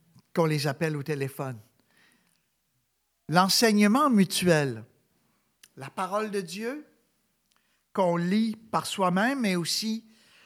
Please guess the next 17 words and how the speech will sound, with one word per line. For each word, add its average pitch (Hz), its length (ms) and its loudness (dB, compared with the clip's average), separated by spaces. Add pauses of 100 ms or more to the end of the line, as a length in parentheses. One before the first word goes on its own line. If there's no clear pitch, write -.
(260)
l'enseignement 180 840 -4
qu'on 175 220 -8
reçoit 170 440 -6
lorsqu'on 143 360 -8
se - 120 -12
réunit. 143 460 -8 (2750)
Et 175 80 -4
puis, 214 480 -4 (180)
peut-être 208 340 -2
que 180 140 -4
c'est 160 580 -2 (1160)
un 165 120 2
peu 165 640 0 (1120)
paradoxal, 170 720 -4
les 180 100 0
deux 208 160 0
derniers, 202 640 0